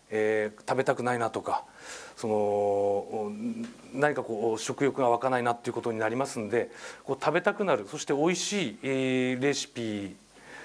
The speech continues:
であって、それが結果として減塩につながっていたみたいな、そういうこう、コンセプトで進めていくということでございます。で、実際の工程でございますけれども、えー、今日の記者会見の後にですね、えー、今後はキックオフミーティングだとか課題の共有をやりまして、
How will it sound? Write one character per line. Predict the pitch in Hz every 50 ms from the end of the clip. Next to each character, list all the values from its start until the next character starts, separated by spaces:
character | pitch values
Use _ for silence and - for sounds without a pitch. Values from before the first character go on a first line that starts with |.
| - -
で | - 139 139 156 151
あ | 147
っ | -
て、 | - 156 139
そ | - 185
れ | 202
が | 196
結 | 196 - - -
果 | - 190
と | - 180
し | -
て | 196
減 | 151 156 156 156 156 156
塩 | 156 156
に | 139
つ | 127 147 151
な | 147
が | 143
っ | 143 143
て | - 143
い | 127
た | - 131
み | 120 113
た | - 98
い | 107
な、 | 139 135
そ | - 165 165
う | 170
い | 175 175
う | 175
こ | 165 175
う、 | -
コ | - 165
ン | 160
セ | - 170 151
プ | -
ト | - 139
で | 135 143
進 | 139 - - 139 123
め | 117
て | 120 120 107
い |
く | 104 -
と | - - - - - - - - - - - - - - - - - - 113
い | 110 117
う | 113 107
こ | - 113
と | - 117
で | 107
ご | 110 104
ざ | 104 101 107
い | 101
ま | 98 101
す。 | - - - - - - - - - -
で、 | 180
実 | 127 139 135 - -
際 | 185 190
の | 196 185
工 | - 175
程 | 170 170 170 180
で | 175 180
ご | 175 180
ざ | 175 185
い | 185
ま | 196 190
す | 196 -
け | 160
れ | 143
ど | 113 120 139
も、 | 147 - - - - - - - - - -
え | 147
ー、 | 143
今 | 139 170 170
日 | 165
の | 160
記 | 160 -
者 | 160 143
会 | - 156 143 143
見 | - 147 139 131 127 127 123 123 120 113 113 117
の | 120 120 117 120 120
後 | 127 - 165
に | 170 160
で | 123 104
す | - -
ね、 | - 131 - - -
え | 127 123
ー、 | 120
今 | - 135 131 131
後 | 131 139
は | 143 131 113 - - - - - 110 -
キ | - - - -
ッ |
ク | - 127
オ | 123
フ | 117 131
ミ | 127 131 131
ー | 127 -
テ | 123
ィ | 117
ン |
グ | 110 95
だ | 104 101
と | - -
か | -
課 | - - 113
題 | 113 117 117 117
の | 120 113
共 | 117 - 123 117
有 | 110 107 110 110
を | 110
や | 110 113 113
り | 117
ま | 117 117
し | 113 -
て、 | - 165 147 -